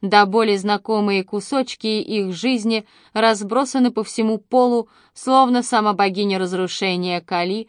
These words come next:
побывала в их доме. «Бхагван», тихо произносит Джасу, переступая через разбитый портрет покойного отца. Эта фотография висела в коридоре,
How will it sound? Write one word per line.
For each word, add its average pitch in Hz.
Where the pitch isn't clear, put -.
побывала 185
в 175
их 175
доме. 165
«Бхагван», 220
тихо 202
произносит 190
Джасу, 185
переступая 269
через 226
разбитый 202
портрет 190
покойного 180
отца. 175
Эта 208
фотография 202
висела 190
в -
коридоре, 185